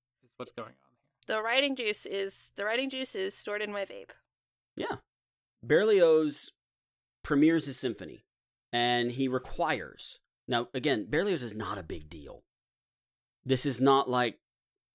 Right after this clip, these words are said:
Speaker 3: the writer on the Van Halen concert set. This is just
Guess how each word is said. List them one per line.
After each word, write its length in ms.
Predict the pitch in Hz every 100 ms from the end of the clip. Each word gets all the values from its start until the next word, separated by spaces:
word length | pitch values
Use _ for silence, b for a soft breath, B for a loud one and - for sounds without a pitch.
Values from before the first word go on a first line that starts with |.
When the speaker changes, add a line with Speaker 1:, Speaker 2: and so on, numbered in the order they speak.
| _ _ -
Speaker 3:
the 160 | 120
writer 400 | 113 110 117 113
on 140 | 110 107
the 80 |
Van 260 | 98 107 104
Halen 420 | 98 107 107 95
concert 460 | - 104 98 95 -
set. 240 | - 76 - _ _ _ _ _ _ _ _ _
This 160 | 120 -
is 160 | 120
just 300 | - 127 -